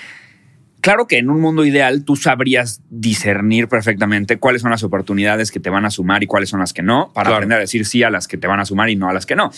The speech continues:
Speaker 1: Que ese es un poco el, eh, pues sí, el discurso de muchísima gente, como de tienes que ser bueno para decir que no a todo.
Speaker 2: Claro.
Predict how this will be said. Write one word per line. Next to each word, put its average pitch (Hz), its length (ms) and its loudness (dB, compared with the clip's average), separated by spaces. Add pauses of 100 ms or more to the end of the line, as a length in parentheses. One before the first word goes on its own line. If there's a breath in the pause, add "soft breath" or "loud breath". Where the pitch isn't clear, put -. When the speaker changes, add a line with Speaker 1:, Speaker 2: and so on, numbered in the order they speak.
(160 loud breath)
Speaker 1:
Que - 80 0
ese 175 100 2
es 185 60 0
un 190 100 0
poco 156 300 2
el, 95 320 -2 (640 soft breath)
eh, - 80 -2
pues 151 160 0
sí, 202 80 -2
el 151 100 -2
discurso 147 380 0
de 143 60 0
muchísima 117 420 -2
gente, 101 260 -2
como 101 220 -2
de 98 80 -2
tienes 131 320 0
que 110 100 -6
ser 117 260 -2
bueno 113 320 0
para 95 140 0
decir 101 240 -4
que 107 100 -4
no 104 160 2
a 95 80 -2
todo. - 300 -4 (220)
Speaker 2:
Claro. 110 300 0